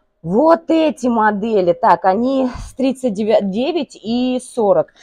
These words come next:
Два размера осталось. То же самое, фабричная Турция, натуральная кожа. Кто успел, тот молодец. Вот такая чистая классика. Лёгкие, аккуратные,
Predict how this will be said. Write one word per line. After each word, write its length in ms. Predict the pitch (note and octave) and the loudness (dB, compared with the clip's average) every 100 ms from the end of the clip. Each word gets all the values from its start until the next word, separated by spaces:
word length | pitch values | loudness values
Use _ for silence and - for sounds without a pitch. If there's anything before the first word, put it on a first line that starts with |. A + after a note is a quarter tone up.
| - - | -20 -2
Два 240 | E3+ G#3+ | 6 8
размера 540 | A#3 A3 G#3 F3+ E3 D3+ | 8 6 2 0 2 2
осталось. 500 | - D3+ C#3+ C#3 - | 0 -4 -2 -2 -4
То 180 | D3 | -4
же 100 | E3 | -2
самое, 500 | G#3 D#3+ D#3 E3+ E3+ | -4 -4 -2 -2 -2
фабричная 680 | D#3+ D3 C#3 C#3+ F3 A#3+ A#3 | -2 -2 -2 -6 -8 -6 -6
Турция, 500 | A#3+ A#3 A3 - A#3 | -4 -8 -8 -6 -6
натуральная 960 | D#3 C#3+ E3 - G#3+ G3 G3 G#3 G3+ | -4 -4 -4 -4 -2 2 2 2 -2
кожа. 340 | G3 G3+ G3+ G3 | -2 -4 -4 -6
Кто 160 | G3 | -8
успел, 500 | C3+ C3+ - G#3 A#3 | -10 -10 -8 -2 -2
тот 380 | - D#3 F#3 F#3 | -2 0 0 0
молодец. 540 | F3 E3+ E3+ E3+ D3+ - | 0 2 4 2 -2 -6
Вот 100 | D#3 | -8
такая 280 | E3 D#4+ | -4 -4
чистая 460 | F#3+ A3+ - A3 G3+ - - - _ - | -4 -10 -6 -4 -4 -6 -20 -20 _ 0
классика. 680 | F3 E3+ D#3 E3 - B2 - E3 | 4 6 4 0 -4 -4 -6 -10
Лёгкие, 640 | G3+ A#3 C#4+ C#4+ - D4 | -6 0 0 0 -2 -2
аккуратные, 840 | - - F3+ F#3+ G3 G3+ A3 G#3+ | -2 -4 0 2 2 0 -8 -8